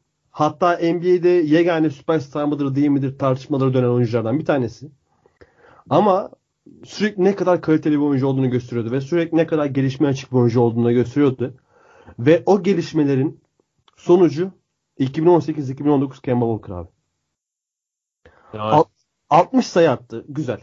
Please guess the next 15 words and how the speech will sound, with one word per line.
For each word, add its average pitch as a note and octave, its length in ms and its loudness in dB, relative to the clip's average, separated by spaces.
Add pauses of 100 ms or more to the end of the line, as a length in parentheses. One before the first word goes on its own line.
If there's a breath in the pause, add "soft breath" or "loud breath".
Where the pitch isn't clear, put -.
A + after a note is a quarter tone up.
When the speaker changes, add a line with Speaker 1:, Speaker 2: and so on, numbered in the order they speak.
(100)
Speaker 1:
Altmış G3 300 -2
sayı D#3+ 180 0
atarsın B2+ 400 -8
abi. D#2+ 180 -18 (400)
Hani D#2 200 -14 (1120)
bir B3+ 100 0
şekilde E3 300 2
atarsın C3 320 -4
altmış - 260 -18
sayıyı. - 240 -20 (220)
Ama - 260 -2
attığı F#3 380 -2
şekil E3 340 -8
de B2+ 60 -4
önemli. F#2 400 -10